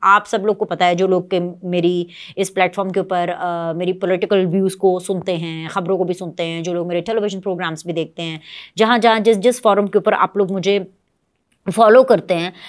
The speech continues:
वहाँ वहाँ पर आप सब लोग ये जानते हैं कि पीटीआई और उनकी तर्ज सियासत, इमरान खान साहब और उनकी तर्ज सियासत, मैं उनसे बिल्कुल एग्री नहीं करती। लेकिन इसका ये मतलब नहीं है कि अगर उनके साथ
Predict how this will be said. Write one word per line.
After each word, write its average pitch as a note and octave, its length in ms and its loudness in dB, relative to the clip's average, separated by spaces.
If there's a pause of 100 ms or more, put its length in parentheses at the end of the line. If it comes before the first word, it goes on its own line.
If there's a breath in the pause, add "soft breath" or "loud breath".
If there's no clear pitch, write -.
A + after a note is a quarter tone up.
(180 loud breath)
वहाँ C#4 260 6
वहाँ C4 220 6
पर B3+ 240 4
आप A3 200 2
सब A3+ 160 -4
लोग A#3+ 140 2
ये A#3 80 4
जानते F#3 320 0
हैं G3+ 160 -2
कि G3+ 80 0
पीटीआई A#3 580 2
और G#3 200 2
उनकी G3+ 200 -2
तर्ज F3 300 -2
सियासत, F3 480 -4 (360 soft breath)
इमरान G3+ 360 2
खान B3 220 -2
साहब A#3+ 240 2
और A#3 160 4
उनकी C4+ 240 4
तर्ज G3 260 0
सियासत, E3+ 440 -6
मैं A#3 80 -2
उनसे A#3 160 -2
बिल्कुल G#3+ 280 4
एग्री D3+ 240 0
नहीं C#3+ 100 -12
करती। - 280 -14 (300 loud breath)
लेकिन B3 220 4
इसका C#4+ 220 2
ये A#3 260 6
मतलब C#4 360 0
नहीं C#4+ 200 0
है F3+ 280 -2 (300 soft breath)
कि A#3 120 6
अगर B3+ 680 2
उनके B3+ 460 4 (260)
साथ A3 360 4